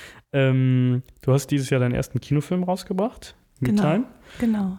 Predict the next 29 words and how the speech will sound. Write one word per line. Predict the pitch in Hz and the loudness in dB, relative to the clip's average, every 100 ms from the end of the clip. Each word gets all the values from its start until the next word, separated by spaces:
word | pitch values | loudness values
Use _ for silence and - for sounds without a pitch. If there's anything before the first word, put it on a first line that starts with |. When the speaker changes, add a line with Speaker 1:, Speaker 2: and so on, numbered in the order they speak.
| - | 0
Speaker 1:
Ähm, | 131 127 127 127 123 123 127 - | 2 4 2 2 2 2 0 -2
hast | 139 - | -6 -2
mir | |
jetzt | 127 | -2
eben | 135 127 | 0 0
auch | |
nochmal | 127 123 | 0 0
erzählt, | 120 - 127 | -2 -2 -2
dass | 123 - | -2 -4
jetzt | 120 | -4
schon | - 120 | 0 2
der | 117 117 | 2 0
zweite | - - 160 - 117 | -6 -2 -2 -2 -2
bald, | 117 117 117 - 147 | 2 2 0 -4 -2
äh, | 117 117 113 113 - - | 2 2 2 0 -6 -6
äh, | 135 143 - | -4 -4 -4
kommt | - 139 160 | -2 0 0
oder | 120 117 | 0 0
dass | 117 - | 0 -2
die, | 127 123 | -2 -2
die | 131 127 | -2 -4
Gedanken | 127 139 135 | 0 2 2
auf | 127 | 2
jeden | 120 117 | 0 0
Fall | 127 | 0
um | |
den | 127 | 0
zweiten | - 147 151 127 | -2 -2 -2 -2
kreisen. | 123 120 143 | 0 2 0